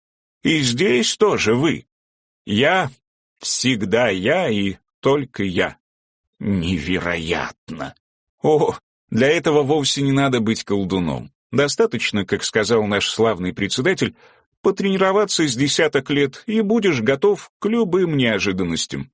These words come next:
"Ну, а лицо, глаза?" Вы же прекрасно понимаете,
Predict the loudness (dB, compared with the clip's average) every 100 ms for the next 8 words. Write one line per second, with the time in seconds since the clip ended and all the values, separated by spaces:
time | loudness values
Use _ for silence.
0 | _ _ _ _ -6 -2 -2 -6 -20 -12
1 | -4 -2 -2 -2 -2 -2 -4 -4 _ _
2 | _ -2 0 2 0 0 -2 -8 _ _
3 | _ _ -4 0 0 0 -4 -6 -2 -2
4 | 0 -2 -4 -2 -2 -2 -4 -8 -12 -16